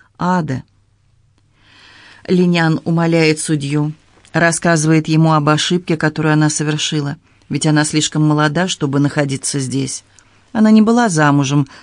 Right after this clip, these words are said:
и не пила вина, но её посетила тоска, и она рассталась с жизнью. «Разве так бывает, чтобы люди умирали от того, что им приснился сон?» — грозным голосом спросил судья. Он требовал объяснения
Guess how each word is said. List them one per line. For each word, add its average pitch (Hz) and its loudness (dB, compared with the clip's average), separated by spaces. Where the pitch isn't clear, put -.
и 175 -2
не 170 2
пила 170 0
вина, 165 0
но 156 4
её 151 2
посетила 156 -2
тоска, 151 -6
и 160 -2
она 156 2
рассталась 180 -2
с 143 -8
жизнью. 135 -6
«Разве 208 0
так 196 -2
бывает, 185 0
чтобы 156 -2
люди 160 0
умирали 151 2
от 151 0
того, 160 -2
что 165 -4
им 156 0
приснился 165 -2
сон?» — 147 0
грозным 147 2
голосом 165 -2
спросил 156 -2
судья. 151 -4
Он 156 0
требовал 156 2
объяснения 151 0